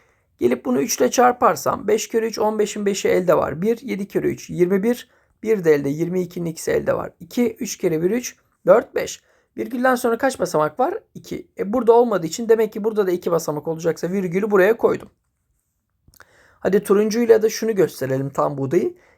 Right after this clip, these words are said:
İki tane tam buğday alıyorsam yine virgül bakın yokmuş gibi çarpıyorum.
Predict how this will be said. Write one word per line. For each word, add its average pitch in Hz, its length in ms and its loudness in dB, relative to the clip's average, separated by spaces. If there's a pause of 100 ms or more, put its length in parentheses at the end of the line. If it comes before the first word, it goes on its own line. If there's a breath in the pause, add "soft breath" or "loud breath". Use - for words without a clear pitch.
(100)
İki - 200 -6
tane 262 300 2
tam 247 260 4
buğday 247 260 4
alıyorsam 240 500 -2
yine 214 220 -2
virgül 208 360 -6
bakın 214 240 -2
yokmuş 220 400 2
gibi 196 200 -10
çarpıyorum. 170 640 0